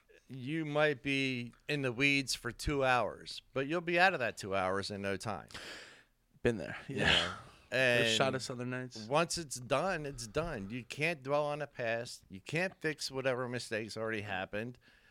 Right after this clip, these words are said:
Speaker 1: and you just gotta move on.
Speaker 2: Yeah.
Speaker 1: You know, I've, <sighs> I've been with some of the strictest and most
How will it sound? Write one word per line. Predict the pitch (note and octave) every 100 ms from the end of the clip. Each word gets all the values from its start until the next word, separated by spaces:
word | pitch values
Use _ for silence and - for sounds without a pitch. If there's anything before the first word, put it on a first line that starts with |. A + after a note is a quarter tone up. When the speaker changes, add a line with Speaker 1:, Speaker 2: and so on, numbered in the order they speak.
| -
Speaker 1:
and | - G3
you |
just | F#3+ F#3 -
gotta | F#3 F3
move | D#3+ D#3
on. | E3 E3 D2 -
Speaker 2:
Yeah. | C#3 A2+ - _ _
Speaker 1:
You | A2+ B2+
know, | A2+ A2+ G#2+ -
I've, | - C#3+ E3 E3 - - _ _ _ _ _ _ _ _ _ _ -
<sighs> | - - - - - - - - - -
I've | C3 A#2+
been | D3 E3 D#3+
with | D3+ -
some | - D3
of | C#3 A#2
the | A2
strictest | - - D#3+ - D#3+ D3+ - -
and | C3 C3 A#2+ B2 B2
most | C3 C3+ B2+ - -